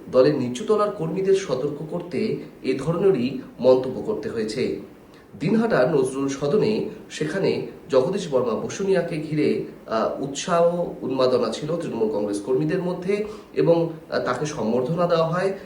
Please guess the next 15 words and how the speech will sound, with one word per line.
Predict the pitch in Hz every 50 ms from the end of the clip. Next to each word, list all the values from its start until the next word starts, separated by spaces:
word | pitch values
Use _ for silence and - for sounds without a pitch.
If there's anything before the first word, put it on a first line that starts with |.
| - - -
এবং, | - 147 139 143 143 -
এবং | 151 151 - 165 151 156 151 - - -
সেই | - - - 220 233 254
সভাতেই | - - 165 147 160 175 - 156 - 220 240 285 - - - - -
দেখা | - 117 - 156 185
গেছে | 185 196 190 - 151 135 120 147 147 - - - -
যে | - 135 135 127 120 110 - - - -
দিনহাটার | 127 143 156 156 160 180 190 196 190 190 -
ভেটাগুড়ি | - 123 120 131 131 131 143 143 147 143 - - -
এক | - 175 175 170
গ্রাম | 175 170 156 151 156
পঞ্চায়েতের, | - 127 120 120 120 - 131 117 113 110 - 120 120 143 196 98 - - - - - -
আহ, | -
আহ, | 123 120 110 98 - - - 110 113 113 107
যিনি | - 127 127 123 127 127 127 123